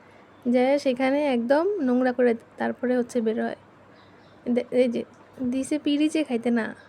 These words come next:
সে নিচে নিয়ে তারপরে হচ্ছে খায়। মাছ দিলেও একই অবস্থা করে, মাছ হচ্ছে পিরিচ থেকে নামাবে, তারপর হচ্ছে মাটিতে রেখে তারপরে খায়।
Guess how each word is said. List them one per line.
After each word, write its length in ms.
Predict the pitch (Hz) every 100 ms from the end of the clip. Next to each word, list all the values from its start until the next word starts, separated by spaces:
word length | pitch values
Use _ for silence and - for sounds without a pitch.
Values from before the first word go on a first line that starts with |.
| -
সে 180 | - 247
নিচে 360 | 254 254 277
নিয়ে 280 | 269 269 294
তারপরে 480 | 294 233 233 233 254
হচ্ছে 300 | 247 - 247
খায়। 260 | 247 214 247 - - - - - - -
মাছ 420 | 247 262 269 -
দিলেও 320 | 277 285 311 311
একই 280 | 240 247 233
অবস্থা 340 | 226 226 240
করে, 240 | 226 226
মাছ 420 | 240 233 233 240 254
হচ্ছে 280 | 247 - 277 294 - - - - - - -
পিরিচ 260 | 262 262 -
থেকে 260 | 285 262
নামাবে, 500 | 277 269 269 269 302 381 440 - - - -
তারপর 280 | 254 247 262
হচ্ছে 200 | 262 285
মাটিতে 440 | 262 247 254 269
রেখে 280 | 269 262 320
তারপরে 420 | 311 226 226 208
খায়। 240 | 214 -